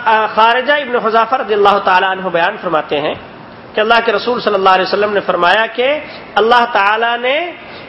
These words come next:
ایک نماز کے ذریعے سے تمہاری مدد فرمائی ہے۔ امدکم، اللہ تعالیٰ نے ایک نماز تمہیں عطا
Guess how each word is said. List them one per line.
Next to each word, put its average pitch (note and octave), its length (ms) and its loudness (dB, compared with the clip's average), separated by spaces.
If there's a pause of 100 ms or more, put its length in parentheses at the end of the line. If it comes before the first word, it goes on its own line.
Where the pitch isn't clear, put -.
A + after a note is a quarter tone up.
(520)
ایک C4 300 4
نماز A3 600 4
کے C#4+ 140 4
ذریعے B3 340 2
سے C4 160 0
تمہاری A3+ 400 0
مدد G#3+ 420 2
فرمائی D3+ 320 0
ہے۔ - 240 -12 (1120)
امدکم، F3 680 0 (140)
اللہ G3+ 240 2
تعالیٰ F#3+ 260 2
نے A#3 100 -6
ایک G#3+ 240 -2
نماز G3 380 0
تمہیں A3+ 220 0
عطا F3 320 0